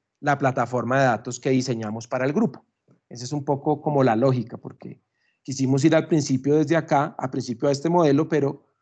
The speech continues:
claramente Tesla, Google tienen plataformas muy robustas de data science ya desarrolladas para que los científicos, eh, sean alineados. Entonces no se genera,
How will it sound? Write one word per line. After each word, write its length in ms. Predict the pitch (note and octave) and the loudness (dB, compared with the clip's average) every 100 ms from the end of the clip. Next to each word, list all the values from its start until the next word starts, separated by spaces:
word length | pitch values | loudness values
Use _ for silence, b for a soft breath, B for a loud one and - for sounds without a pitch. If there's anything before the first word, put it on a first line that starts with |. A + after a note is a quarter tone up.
| _ _ | _ _
claramente 580 | - B2+ B2+ C#3 C3+ D3 | -8 -4 0 0 0 0
Tesla, 840 | C#3 D3 C#3 A#2+ C3+ C3 C3+ C3 A#2 | 2 2 2 2 2 4 4 2 0
Google 480 | C3+ C#3 A#2+ C3+ C3 | 2 4 4 2 0
tienen 300 | C#3 B2+ B2+ | -4 -6 -4
plataformas 580 | D3 C#3 B2+ A#2+ A#2+ | -4 -2 -6 -6 -4
muy 220 | C3 D3 C#3 | 0 2 4
robustas 560 | C3 C#3 C3+ - C#3 | 4 2 2 -2 -2
de 80 | C#3+ | 2
data 280 | C3+ A#2+ A#2 | 2 0 -4
science 420 | B2 A#2 B2 B2+ | -6 -4 -2 0
ya 160 | C3+ B2+ | 2 2
desarrolladas 680 | C3 C#3 C3+ A#2 A2 A2+ | 2 0 0 2 0 0
para 240 | - B2+ B2+ | -2 -4 -4
que 120 | B2 | -6
los 160 | A2+ | -6
científicos, 800 | G#2+ G#2+ A2+ A2+ A#2+ - B2 - b b b b b - | -8 -10 -8 -6 -6 -4 -4 -6 b b b b b -4
eh, 260 | C3 A#2+ | 0 0
sean 320 | G#2+ D3 B2+ | 0 0 2
alineados. 600 | A#2+ D3 D3 F3 D3+ A#2+ | 4 4 6 6 4 0
Entonces 440 | A#2+ A#2 A#2 B2 C3 | -4 -8 -10 -6 -4
no 240 | C3 C3+ | -2 -4
se 140 | C3 C#3+ | -4 -4
genera, 520 | C#3 A#2 A#2+ C3 | -2 0 0 -2